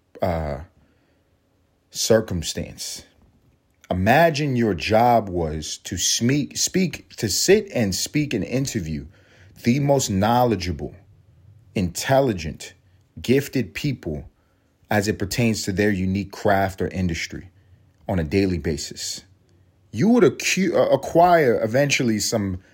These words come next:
powerful knowledge. And that's why I think a guy like Joe Rogan could put two and two fucking together and be like,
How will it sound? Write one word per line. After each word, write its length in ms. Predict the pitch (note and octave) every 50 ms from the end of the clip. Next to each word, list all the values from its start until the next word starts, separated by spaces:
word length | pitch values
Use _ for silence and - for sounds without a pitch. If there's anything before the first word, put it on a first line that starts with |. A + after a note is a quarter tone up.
| _ _ _ _ _ -
powerful 540 | - - D#3+ E3+ F3 E3+ D#3 - - C3+ A#2
knowledge. 540 | G#2+ A#2 C#3+ E3+ - B1 - - - - -
And 100 | - A2+
that's 180 | B2 C#3+ D#3+ -
why 100 | E3+ D#3
I 20 | D3
think 240 | - - D3+ C3+ -
a 60 | B2
guy 200 | A2 C3 C#3 C#3
like 180 | C3+ B2+ A#2
Joe 180 | A2 A2+ B2+ B2
Rogan 260 | A#2+ A#2 A2+ A#2 A2
could 180 | A2 - G#2 F#2+
put 200 | - D3 - -
two 200 | - - C#3+ C3+
and 100 | C3 B2
two 200 | - - C3+ B2
fucking 320 | A#2 - C#3 C3 - A#2 G#2+
together 300 | G2 A2 D3+ E3+ D#3+ C3+
and 120 | A2+ G#2+
be 60 | A2+
like, 220 | A2+ A2+ A#2 A2+